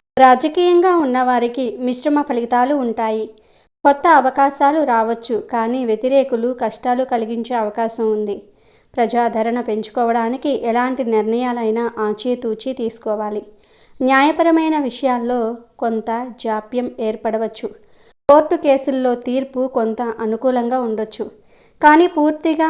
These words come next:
ఆధారపడలేము. న్యాయ తరపున మంచి నిపుణులను సంప్రదించటం మంచిది. ఈ నెల మీ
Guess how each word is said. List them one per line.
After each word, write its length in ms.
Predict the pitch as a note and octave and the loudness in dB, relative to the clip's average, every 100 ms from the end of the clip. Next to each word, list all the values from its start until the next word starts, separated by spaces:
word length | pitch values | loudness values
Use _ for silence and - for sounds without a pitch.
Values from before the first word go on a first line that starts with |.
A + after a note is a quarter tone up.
| D#4 | 0
ఆధారపడలేము. 840 | A#3+ A3+ G#3 A#3+ A#3+ A3 A3 G#3 G#3 - _ - | -2 -2 -2 -6 -4 -4 -4 -4 -6 -8 _ -6
న్యాయ 340 | A#3+ A#3 A#3 A#3 | 0 0 0 -2
తరపున 440 | A#3 A3+ A#3 A#3+ A3+ A3+ | -4 -6 -4 -2 -2 0
మంచి 340 | A3+ A3+ A#3+ A#3+ | -2 -4 -4 -4
నిపుణులను 540 | A#3 B3 A#3+ A#3 B3 | -4 -4 -4 -2 -4
సంప్రదించటం 760 | B3 A3+ A#3+ A3+ A3+ A3 A#3 A#3+ | -4 -6 -4 -4 -4 -6 -6 -4
మంచిది. 380 | A#3 A3 A#3 G#3 - - _ _ - - - | -2 -4 -6 -8 -8 -20 _ _ -20 -14 2
ఈ 100 | C#4+ | 4
నెల 180 | D4+ D#4+ | 6 4
మీ 140 | E4 | 4